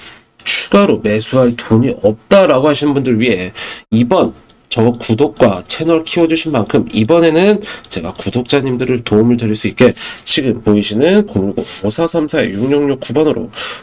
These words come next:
돈이라고 문자 보내주셔야만 제가 여러분들께 폭발적인 수익과 투자 지원금 지금 바로 전달드리도록 하겠습니다. 자, 본격적으로 지금 가상화폐 시장이 미쳐 날뛰고 있습니다.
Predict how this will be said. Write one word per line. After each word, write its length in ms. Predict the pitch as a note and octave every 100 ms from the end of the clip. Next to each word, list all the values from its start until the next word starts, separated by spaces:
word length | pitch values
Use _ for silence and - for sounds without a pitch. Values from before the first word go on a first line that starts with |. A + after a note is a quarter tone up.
| -
돈이라고 420 | A#2 A#2+ A#2 A2
문자 240 | G#2+ A2+
보내주셔야만 880 | A2+ A2 G#2+ G#2+ A#2 A2 G#2+ E3+ G3+
제가 180 | G3+ - - -
여러분들께 520 | - C#3 D#3 - - - - - _ -
폭발적인 640 | A#2+ C3+ C3+ C3+ C3 B2+
수익과 360 | B2 C#3 - -
투자 300 | - - D#3
지원금 440 | - D3 C#3+ C#3 - _
지금 280 | - - A2+
바로 200 | G#2 G2
전달드리도록 720 | F#2+ G2 G#2 G2+ F#2 F#2+ - G#2+
하겠습니다. 460 | A2 - G#2+ - - _ _ _ _ _ _ -
자, 100 | A#2+
본격적으로 600 | C3 G3 G#3 G3 F#3+ F#3
지금 360 | - F3 D#3
가상화폐 680 | - G2+ G#2 F3+ F#3+ F#3+ F#3
시장이 460 | - F#3 F3 A2 G#2+
미쳐 440 | C#3+ - - G3
날뛰고 480 | E3+ A2 A2+ E3 D3+
있습니다. 720 | A#2+ D3 D#3 G2+ F2+ F2+